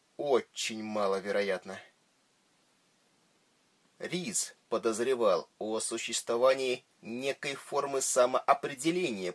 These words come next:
посредством биологического императива, при котором сам лицехват претерпевал изменения, чтобы превратиться в королеву и сохранить вид.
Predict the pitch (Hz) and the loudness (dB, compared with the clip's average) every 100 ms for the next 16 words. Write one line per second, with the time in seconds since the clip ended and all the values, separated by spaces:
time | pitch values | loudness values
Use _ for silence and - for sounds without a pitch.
0 | - 110 104 - 127 127 - 131 127 _ | 0 2 4 2 0 -2 0 -2 -2 _
1 | _ _ - 101 104 120 120 127 127 156 | _ _ -20 -12 0 4 6 6 4 -4
2 | - 165 - 151 151 151 _ _ _ 127 | -2 0 2 6 4 4 _ _ _ -10
3 | 139 - 160 175 175 156 107 92 87 76 | -8 4 8 8 6 -2 -2 2 2 0
4 | _ _ _ - 113 - 120 - 139 151 | _ _ _ -4 -4 2 2 2 0 2
5 | - - - - _ 113 117 - 120 - | 4 6 4 0 _ -8 -4 -2 -4 2
6 | 185 - - _ _ _ _ - 110 110 | 4 4 0 _ _ _ _ -8 -6 -4
7 | 123 113 135 127 147 - 160 147 190 208 | -4 -2 2 6 6 2 -6 -4 -4 -2
8 | 143 101 98 - 113 110 110 - _ 107 | -4 -2 -4 -2 -2 0 -2 -4 _ -6
9 | 117 120 117 - 151 - 135 - _ _ | 0 0 0 -2 0 4 4 0 _ _
10 | - - 123 127 180 196 110 90 90 92 | -16 0 4 4 4 4 2 2 -2 -2
11 | 98 98 - - 107 - 113 110 135 156 | -4 -2 0 0 0 -4 -6 -6 -8 -10
12 | - 165 143 | -10 -10 -14